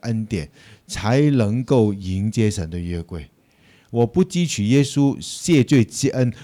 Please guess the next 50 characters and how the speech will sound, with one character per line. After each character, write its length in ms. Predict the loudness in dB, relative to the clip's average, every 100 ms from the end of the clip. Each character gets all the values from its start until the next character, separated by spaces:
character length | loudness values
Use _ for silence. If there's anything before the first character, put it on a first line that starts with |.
| -8
我 160 | -2 0
没 340 | 0 2 0
办 260 | 2 0 0
法 280 | -4 -10 -6
让 220 | -2 -2
神 260 | -2 -6 -8 -6
住 280 | -2 0 0
在 200 | -2 -4
我 140 | -6 -14
们 120 | -14
当 200 | -10 -10 -10
中。 200 | -14 -14 _ _ _ _ _
对， 160 | -16 -16 -16 -20 -4
所 140 | -2
以 40 |
所 200 | 2 2
罗 140 | 4 4
门 180 | 2 2
在 180 | 2
做 300 | 2 2 2
的， 160 | 2 -4 -10 -2
也 160 | 2 2
是 160 | 2
今 300 | -2 0 2
天 180 | 2 2
我 100 | 0
们 300 | -2 -4 -2
延 240 | -2 -2
续 280 | -2 -2 -2
要 160 | 0 -2
做 260 | -4 -6
的， 180 | -8 -16 _ _ _ _
只 140 | -4 -2
是 180 | 0
他 200 | 0 2
当 300 | 2 0 2
时 240 | 0 0 -2
是 300 | 0 0 0 -4 _ _ _ _ _ _
献 340 | -4 0 2
上 240 | 2 0
很 320 | -2 -4 -6 -2
多 180 | -2
的 160 | 0 -4
牛 300 | -4 -6 -6
羊， 240 | -8 -10 -18 _ _ _ _
他 160 | -6 -6
大 480 | -4 -4 -2 0 2
量 240 | 2 2
献 320 | 0 0 0
祭， 240 | -2 -4